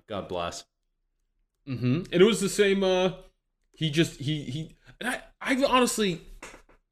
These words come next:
Speaker 2: I know, like, the, like, like, Bruno's somebody who has the same, uh,
Speaker 1: Run
Speaker 2: penalty
Speaker 1: up.
Speaker 2: take, generally
Speaker 1: Mm-hmm.
Speaker 2: speaking, right, in broad strokes, right?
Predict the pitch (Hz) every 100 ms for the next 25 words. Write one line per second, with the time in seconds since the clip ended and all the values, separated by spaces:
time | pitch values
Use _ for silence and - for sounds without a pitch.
0 | _ _ _ _ _ _ _ _ - 165
1 | 185 185 143 139 135 131 120 135 117 117
2 | 135 131 117 107 110 - 110 104 104 101
3 | 95 - 98 98 92 - 104 95 85 -
4 | _ _ _ _ _ _ 110 101 101 104
5 | 98 101 98 - 123 127 151 139 117 98
6 | - 101 - - 101 98 - 104 101 107
7 | 95 - - - 95